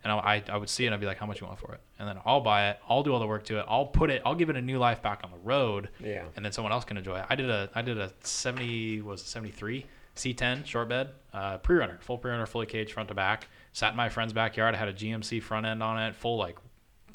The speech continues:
Speaker 1: like, bull bar on it. It looked horrible.
Speaker 2: Mm.
Speaker 1: So I took it, <clears throat> cut all the ugly tubes off it, fully reworked it, made it functional, um, fully hand polished and painted everything, and then I got the whole truck painted. And that truck now, I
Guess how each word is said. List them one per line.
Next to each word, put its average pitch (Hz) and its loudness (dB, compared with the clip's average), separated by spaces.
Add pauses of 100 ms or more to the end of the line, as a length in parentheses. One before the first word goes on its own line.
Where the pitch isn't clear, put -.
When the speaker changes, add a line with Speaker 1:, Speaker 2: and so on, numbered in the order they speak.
(140)
Speaker 1:
like, 87 -6 (160)
bull 101 -2
bar 87 -4
on 90 -8
it. 92 -10
It 95 -8
looked 110 -8
horrible. 95 -2
Speaker 2:
Mm. 82 -8 (240)
Speaker 1:
So - -2
I 95 2
took 127 0
it, 151 -2 (240)
<clears throat> 123 -4
cut 120 4
all 120 8
the 117 4
ugly 117 2
tubes 120 -4
off 120 2
it, 117 -2 (400)
fully 120 4
reworked 117 2
it, 117 2
made 107 0
it 104 -4
functional, 120 -4 (220)
um, 95 -4 (100)
fully 120 0
hand 110 -4
polished 107 0
and 98 -8
painted 117 -2
everything, 117 -2
and 104 -8
then 107 -4
I 107 -4
got 107 -4
the 104 -8
whole 101 -8
truck - -12
painted. 110 -8 (500)
And 104 2
that 113 2
truck 117 0
now, 110 2
I 107 0